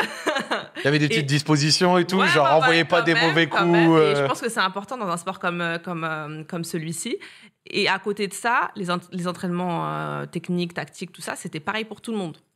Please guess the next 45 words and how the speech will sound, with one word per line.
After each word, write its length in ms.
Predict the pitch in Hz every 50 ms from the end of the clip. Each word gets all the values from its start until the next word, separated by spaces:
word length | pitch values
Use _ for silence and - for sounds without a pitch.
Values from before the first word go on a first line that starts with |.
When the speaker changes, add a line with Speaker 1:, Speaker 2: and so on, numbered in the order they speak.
| _ _ _ -
Speaker 1:
Donc, 320 | 156 170 170 165 165 165
euh, 320 | 170 151 147 139 143 139
tout 140 | 151 147 -
ce 60 | -
que 100 | - 226
je 80 | 214 180
voulais 160 | 180 202 208
dans 160 | 185 180 170
un 80 | 170 170
sport, 180 | - - 185 -
c'est-à-dire 360 | - 160 151 147 160 156 147
un 180 | 135 131 139 156
sport 280 | - - - 143 156
dur, 360 | 151 143 165 180 185 185 185 170
un 60 | 160
sport 220 | 147 - - 156 147
endurant, 560 | 147 151 143 156 160 165 170 175 175 170 165
un 60 | 160
sport 220 | - - 160 -
technique, 500 | _ 156 151 - 180 180 185 185 185 175
un 80 | 156 147
sport 260 | - - - 165 151
où... 400 | 151 151 143 143 135 139 143 156 147
qui 80 | _ -
nécessite 260 | 160 156 - - -
de 60 | 160 156
la 80 | 147
réflexion, 440 | 143 151 147 - 160 - - 233 233
je 100 | 196 170
l'ai, 160 | 147 160 151 -
je 80 | 143
l'ai 100 | 147 160
trouvé 300 | 156 - - 214 190 196
dans 80 | 180 170
la 100 | 156 143
boxe. 380 | 147 156 147 - - - - - - - _ _ _ _ _ _ _ _ -
Et, 180 | 165 165 160
euh, 760 | 156 156 139 139 139 120 135 139 135 135 139 139 127 123 120 - - -
et 60 | - 147
pour 160 | - 135 -
ça 140 | - 156 160
que 80 | -
je 80 | - 160
suis 160 | 147 - -
restée. 340 | 156 170 165 - 185 -